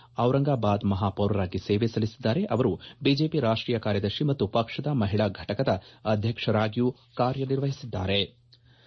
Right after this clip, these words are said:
ಶ್ರೀಲಂಕಾದ ಕೃಷಿ ಪ್ರದೇಶಗಳಲ್ಲಿ ಒಂಬತ್ತು ಶಾಲೆಗಳನ್ನು ಮೇಲ್ದರ್ಜೆಗೇರಿಸಲು ಭಾರತ ನೆರವಿನ ಮೊತ್ತವನ್ನು ಹೆಚ್ಚಿಸಿದೆ. ಶ್ರೀಲಂಕಾದ ಸರ್ಕಾರದ ಕೋರಿಕೆಯ ಮೇರೆಗೆ ಭಾರತ ಒಟ್ಟು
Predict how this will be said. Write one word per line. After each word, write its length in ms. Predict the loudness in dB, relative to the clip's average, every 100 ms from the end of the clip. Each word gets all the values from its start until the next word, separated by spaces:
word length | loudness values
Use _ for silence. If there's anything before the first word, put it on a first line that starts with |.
| -12
ಶ್ರೀಲಂಕಾದ 500 | 0 2 2 2 0 -2 -2
ಕೃಷಿ 280 | -2 0
ಪ್ರದೇಶಗಳಲ್ಲಿ 640 | 0 2 2 2 2 2 2
ಒಂಬತ್ತು 460 | 2 2 2 0 -2
ಶಾಲೆಗಳನ್ನು 600 | 0 2 2 2 4 2 2 _ _ _ _ _ _ 4
ಮೇಲ್ದರ್ಜೆಗೇರಿಸಲು 920 | 4 4 0 -2 0 0 0 0 -2 -2
ಭಾರತ 420 | 0 2 2 0
ನೆರವಿನ 400 | 0 2 2 2
ಮೊತ್ತವನ್ನು 460 | 0 0 0 0 0
ಹೆಚ್ಚಿಸಿದೆ. 480 | -2 -4 -2 0 0 -2
ಶ್ರೀಲಂಕಾದ 540 | -2 0 2 0 -2 -2
ಸರ್ಕಾರದ 560 | 0 -2 0 0 0 -2
ಕೋರಿಕೆಯ 580 | 0 2 2 0 0 2
ಮೇರೆಗೆ 520 | 2 2 2 2 -2 -2
ಭಾರತ 320 | -2 -2 0 -2 0
ಒಟ್ಟು 280 | 0 2